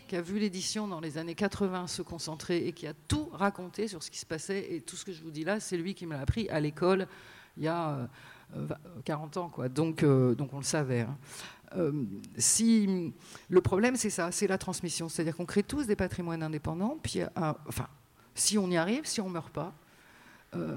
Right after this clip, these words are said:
à la fin des vingt, trente ans de boulot, on aura un fonds, parce que tout ce qu'on a dit, c'est vrai. Les fonds, on les garde, les auteurs, enfin, et puis on crée de l'intelligence, et puis on publie des livres nécessaires, parce qu'on va pas se casser la nénette pour des livres qui servent à rien. Donc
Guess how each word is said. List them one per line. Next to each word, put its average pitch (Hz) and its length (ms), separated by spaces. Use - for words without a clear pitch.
à 160 140
la 175 140
fin 247 240
des 202 160
vingt, 208 240
trente 185 260
ans 170 80
de 170 80
boulot, 165 400
on 147 120
aura 139 220
un 139 60
fonds, 277 300
parce - 180
que - 80
tout 202 220
ce - 80
qu'on 175 140
a 151 100
dit, 151 100
c'est 147 160
vrai. 139 260
Les 143 120
fonds, 170 540
on 139 40
les 139 100
garde, 160 460
les 135 160
auteurs, 156 500
enfin, 151 200
et 151 80
puis - 140
on 147 80
crée 175 160
de 151 60
l'intelligence, 156 720
et - 20
puis - 120
on 156 40
publie 170 260
des 160 120
livres 160 160
nécessaires, 170 560
parce - 160
qu'on 139 100
va 127 80
pas - 160
se - 80
casser 165 280
la 151 100
nénette 170 320
pour 151 160
des 143 120
livres 147 200
qui - 60
servent 131 200
à 131 80
rien. 185 300
Donc 147 160